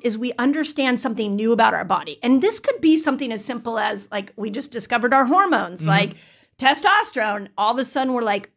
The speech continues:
Speaker 1: "I need as much of it as I possibly can get."
Speaker 2: Yes,
Speaker 1: It's like,
Speaker 2: exactly.
Speaker 1: no, no, you wanna always be bringing these things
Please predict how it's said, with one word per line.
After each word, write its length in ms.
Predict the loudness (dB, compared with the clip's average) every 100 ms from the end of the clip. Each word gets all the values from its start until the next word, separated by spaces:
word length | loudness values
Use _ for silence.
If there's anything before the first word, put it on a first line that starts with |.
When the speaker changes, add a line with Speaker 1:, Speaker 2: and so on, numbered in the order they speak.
| -6
Speaker 1:
"I 160 | -4
need 180 | -2 0
as 140 | 0 2
much 220 | 0 2
of 120 | 2
it 120 | 2
as 100 | 4
I 120 | 2
possibly 500 | 2 2 2 0 -4
can 220 | -4 -6 2
get." 100 | 4
Speaker 2:
Yes, 640 | 6 6 4 -2 -10 -10
Speaker 1:
It's 80 | -4
like, 140 | -2
Speaker 2:
exactly. 240 | 2 4
Speaker 1:
no, 320 | 4 4 4 4
no, 200 | 2 0
you 180 | 0
wanna 320 | 0 0 -2 0
always 420 | 2 2 2 0
be 140 | 0 0
bringing 480 | 0 0 0 -2
these 200 | -2 -4
things 380 | -6 -6 -6 -8